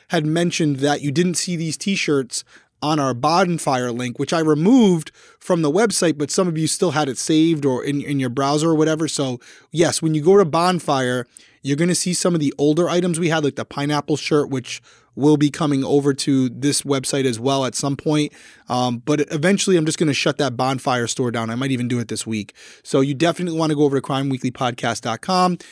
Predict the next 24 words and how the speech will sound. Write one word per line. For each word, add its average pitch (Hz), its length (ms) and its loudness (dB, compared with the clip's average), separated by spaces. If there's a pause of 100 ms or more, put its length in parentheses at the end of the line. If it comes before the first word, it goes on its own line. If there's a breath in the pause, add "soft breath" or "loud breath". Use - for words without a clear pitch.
(140 loud breath)
to - 100 -12
get 131 240 -2
these 226 160 4
shirts 214 360 4
and 160 80 0
any 147 260 0
others 160 300 2
that 156 120 -2
we 156 120 0
drop 143 360 0
in 139 180 -2
the 117 100 -4
future. 190 560 2 (320)
Any 202 160 2
final 202 320 0
words 196 240 4
from 196 120 -2
you, 190 100 2
Stephanie, 202 280 -2
before 165 240 -2
we 180 80 0
dive 175 240 0
into 180 220 -2
it? 190 140 -2